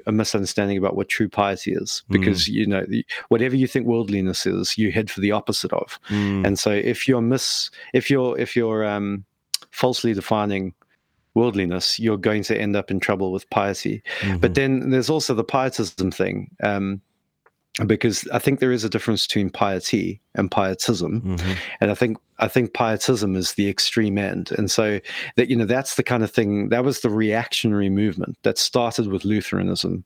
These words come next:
Speaker 1: in, like, the seventeen, late seventeen hundreds, early eighteen hundreds. And it was a, it was a reaction against liberal academic theology that was
Speaker 2: Mm-hmm.
Speaker 1: rejecting the miraculous,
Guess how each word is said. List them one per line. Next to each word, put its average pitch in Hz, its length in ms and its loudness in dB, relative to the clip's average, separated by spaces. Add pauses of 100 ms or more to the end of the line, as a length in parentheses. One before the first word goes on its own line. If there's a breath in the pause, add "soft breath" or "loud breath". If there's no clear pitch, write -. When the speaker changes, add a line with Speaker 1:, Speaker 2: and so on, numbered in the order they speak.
(120)
Speaker 1:
in, 104 80 2
like, 98 180 0
the 95 80 -4
seventeen, 101 580 0 (380 loud breath)
late 113 200 4
seventeen 104 400 0
hundreds, 98 380 0
early 107 240 2
eighteen 98 320 0
hundreds. 92 360 0
And 107 120 4
it 104 40 2
was 101 140 2
a, 120 60 2 (400 loud breath)
it - 60 4
was 113 100 2
a 117 80 4
reaction 131 500 2
against 98 840 0 (720 loud breath)
liberal 113 520 4
academic 101 540 0
theology 92 640 0 (220)
that 101 120 4
was 101 120 0
Speaker 2:
Mm-hmm. 95 80 -2
Speaker 1:
rejecting 110 520 2
the 107 40 2
miraculous, 101 920 0